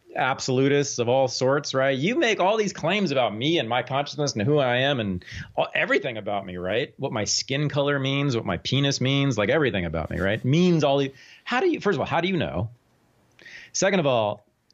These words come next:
um, you're gonna, all you're trying to do is manipulate me and try, y-, y-, I know you're not trying to do this, but that's, you know, um, uh, so when you say that, that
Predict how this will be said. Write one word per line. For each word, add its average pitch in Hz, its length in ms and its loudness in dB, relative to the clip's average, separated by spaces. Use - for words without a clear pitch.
um, 110 480 -2
you're 165 180 2
gonna, 185 300 0
all 165 160 2
you're 214 140 0
trying 160 200 -2
to 131 60 0
do 117 280 0
is 92 260 -2
manipulate 107 540 -2
me 80 320 -2
and 98 180 0
try, 120 160 0
y-, 190 220 -2
y-, 120 280 -2
I 160 120 0
know 147 80 2
you're 117 120 0
not 101 140 -2
trying 85 240 -2
to 80 80 -4
do - 0 -
this, 90 180 -2
but - 140 -4
that's, - 400 -4
you 101 140 -4
know, 147 60 0
um, 127 460 0
uh, 123 520 2
so 151 500 0
when 143 180 2
you 156 100 4
say 175 300 2
that, 104 500 0
that 110 400 0